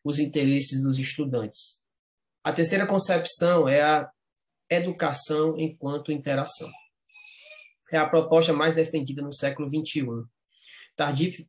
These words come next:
define interação como toda forma de atividade na qual os seres humanos agem em função um dos, uns dos outros. Mas, muitas vezes, agir em função do outro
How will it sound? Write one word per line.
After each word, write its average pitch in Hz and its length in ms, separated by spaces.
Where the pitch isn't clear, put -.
define 156 460
interação 143 640
como 113 440
toda 175 240
forma 156 400
de 151 60
atividade 131 800
na 117 120
qual 135 260
os 135 120
seres 156 300
humanos 135 460
agem 131 260
em 131 40
função 143 560
um 185 200
dos, 185 300
uns 175 220
dos 175 200
outros. - 480
Mas, 143 720
muitas 180 460
vezes, 135 600
agir 160 400
em 214 80
função 156 500
do 127 100
outro 139 560